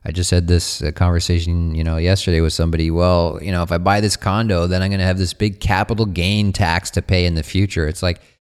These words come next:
remember, paying capital gains is a good problem to have. It means you made money, right? Making money is the goal here. So,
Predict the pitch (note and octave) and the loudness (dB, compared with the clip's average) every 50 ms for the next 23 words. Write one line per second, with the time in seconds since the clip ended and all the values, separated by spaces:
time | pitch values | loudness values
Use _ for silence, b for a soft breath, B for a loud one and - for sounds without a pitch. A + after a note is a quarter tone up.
0 | _ _ _ _ _ _ _ _ _ _ - G#2+ A2 F#2+ D#2+ - _ _ _ _ | _ _ _ _ _ _ _ _ _ _ -4 -4 -2 -2 -6 -8 _ _ _ _
1 | _ _ _ _ _ _ - - D#3 F#3 G3 - - D#3+ E3 - D#3+ D3 B2+ A#2 | _ _ _ _ _ _ -2 0 0 0 0 0 0 -2 0 0 2 2 2 4
2 | A#2+ B2 C#3+ B2+ A#2 G2+ - G#2+ G#2 G2 G2+ F#2+ F2 E2+ G2+ G#2 A2 G#2+ G2 - | 2 2 4 2 2 2 0 0 2 2 2 2 2 2 4 4 4 2 0 -2
3 | - F2 F#2+ G2 G2+ G2+ F#2+ F#2+ E2+ F#2+ G2+ F#2 D#2+ D2 C#2 F#2 F#2+ G2 G2 F2 | 0 0 2 2 2 2 2 2 2 4 4 2 0 0 0 2 2 2 2 2
4 | F2 F#2 G2 G2 F#2 F2 E2+ D#2+ E2 E2 E2 E2+ D2+ D2 b b b b b - | 4 4 4 4 4 2 0 0 0 0 0 0 -2 -4 b b b b b -6
5 | D#2+ E2+ F2 F2 E2+ D#2 D2 B1 - D2 D#2+ F2 F2+ - - E2 D#2 E2+ F2+ - | -2 0 0 2 2 0 -2 -2 -2 0 0 2 0 0 -2 -2 0 0 2 4
6 | A2+ G2+ F#2 F2 F2 F2 F2 F2 F2 E2+ D#2+ E2 F2 E2+ E2+ E2 D#2+ F2 E2 E2 | 4 2 4 4 2 2 2 2 0 2 2 0 0 0 0 0 2 4 4 6
7 | F2 E2+ D2+ D#2+ D2+ C#2+ C2+ - - - E2 D2+ D2+ | 4 4 4 2 0 0 -2 -4 -4 -2 -2 -2 -2